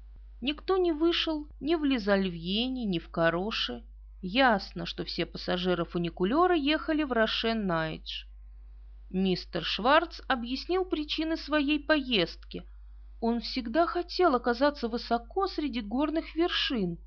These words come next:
Десять тысяч футов неплохо.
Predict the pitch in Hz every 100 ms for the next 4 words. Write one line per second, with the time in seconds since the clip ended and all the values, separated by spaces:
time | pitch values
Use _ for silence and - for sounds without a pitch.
0 | - - - - - 160 160 180 180 175
1 | - 175 165 160 - - 226 277 359 -
2 | 311 320 240 190 156 - -